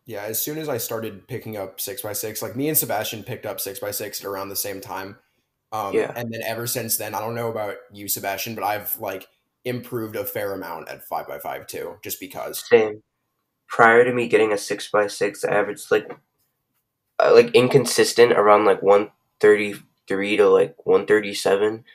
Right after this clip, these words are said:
Speaker 2: But now after, like, doing six by six for a few weeks, obviously I've had it for longer, but I kinda stopped practicing. I need to pick it up. I dropped my global to, like,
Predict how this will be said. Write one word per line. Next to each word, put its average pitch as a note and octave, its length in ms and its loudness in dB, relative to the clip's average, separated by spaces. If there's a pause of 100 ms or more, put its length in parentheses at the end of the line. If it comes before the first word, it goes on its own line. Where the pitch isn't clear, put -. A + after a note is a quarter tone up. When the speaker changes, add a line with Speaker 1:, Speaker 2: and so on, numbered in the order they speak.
(260)
Speaker 2:
But G2+ 100 0
now G2+ 340 8
after, G#2 380 6
like, G2 340 4 (500)
doing A2+ 260 4
six G#2 280 -2
by G#2+ 140 8
six - 400 2
for F2 380 2 (100)
a - 60 -6
few G#2+ 260 -2
weeks, G#2+ 520 -6 (520)
obviously G#2 460 6
I've G2 100 6
had G2+ 160 4
it - 100 6
for G#2+ 120 0
longer, G2 360 4
but G2 120 4
I F#2+ 60 4
kinda A2 200 4
stopped G#2 260 4
practicing. G2 480 0
I G2 40 2
need G2+ 140 -2
to E2+ 80 -4
pick - 220 -6
it - 80 -6
up. F#2+ 240 -2
I G2+ 120 4
dropped G#2 260 6
my A2 80 2
global G2+ 320 2
to, G#2 80 8
like, F#2 320 2